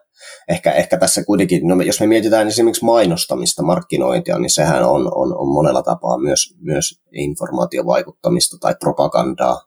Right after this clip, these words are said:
ää, esimerkiksi. Mutta kyllä mä sanoisin, että ne suurimmat, suurimmat informaatiovaikuttajat tuolla verkossa on, on valtiolliset toimijat ja heidän, heidän hyväkseen toimivat, esimerkiksi järjestöt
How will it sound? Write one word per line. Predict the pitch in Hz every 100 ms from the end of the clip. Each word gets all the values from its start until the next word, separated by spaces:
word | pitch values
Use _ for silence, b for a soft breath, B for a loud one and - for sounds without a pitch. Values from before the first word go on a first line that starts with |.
| _
ää, | 62 58
esimerkiksi. | 57 - 67 - - - - B B B B
Mutta | 170 - 180
kyllä | 180
mä | 180
sanoisin, | 90 95 92 101
että | -
ne | 92
suurimmat, | - 127 117 92 85 - _
suurimmat | - 131 131 117 - - _ 76
informaatiovaikuttajat | 73 87 87 80 76 - 73 71 76 - - - - -
tuolla | - 62
verkossa | 73 85 80 - -
on, | 73 73 73 -
on | - 62 62
valtiolliset | 87 95 101 95 90 90 -
toimijat | 78 80 76 71 -
ja | 73 - -
heidän, | 73 69 69 - -
heidän | 87 78 71 69 - - -
hyväkseen | 87 82 78 - 71 67
toimivat, | 71 71 69 71 - - _ 170 - _ -
esimerkiksi | - - -
järjestöt | 64 64 69 -